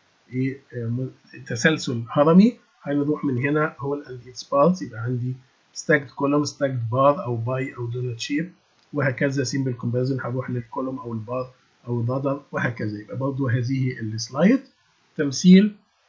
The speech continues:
مختلف شوية عن التيبل. ومين اللي أسهل هنا ولا هنا؟ عن رأيي إن الجراف ربما يكون أسهل من التيبل زي ما ذكرنا من قبل،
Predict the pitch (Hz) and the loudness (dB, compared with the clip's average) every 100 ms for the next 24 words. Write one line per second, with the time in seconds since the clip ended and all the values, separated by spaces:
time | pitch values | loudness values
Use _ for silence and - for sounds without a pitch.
0 | _ 139 - 185 180 175 - 151 170 202 | _ -12 2 6 6 4 0 4 6 6
1 | 233 _ _ 127 143 165 - 151 180 214 | 4 _ _ 0 2 2 0 -2 4 6
2 | 139 113 - _ _ _ _ _ _ _ | 6 0 -8 _ _ _ _ _ _ _
3 | 127 151 202 175 143 165 - 165 151 - | 0 6 8 8 6 2 2 0 0 -6
4 | _ _ - 151 151 135 127 117 139 165 | _ _ -2 2 4 4 2 0 4 4
5 | 185 - _ _ _ _ _ 135 131 143 | 2 -4 _ _ _ _ _ 0 4 4
6 | 147 151 185 185 - _ _ 131 123 123 | 6 6 6 4 -4 _ _ -2 0 0
7 | 117 - 120 117 113 - _ _ _ _ | -4 -6 -4 -4 -4 -8 _ _ _ _
8 | - 127 139 165 196 - _ _ _ 135 | -6 0 6 6 4 -2 _ _ _ -6
9 | 117 135 135 139 - _ - - 139 127 | -2 0 0 -2 -6 _ -16 -8 -6 -6
10 | - 165 185 - 147 127 127 127 113 117 | -2 0 2 2 0 0 0 -2 -2 -6
11 | 117 143 165 160 131 123 120 110 - 139 | -4 -2 0 0 0 -2 -2 -4 -4 -4
12 | 131 123 _ _ _ _ 139 123 - 110 | -4 -10 _ _ _ _ -8 -6 -6 -8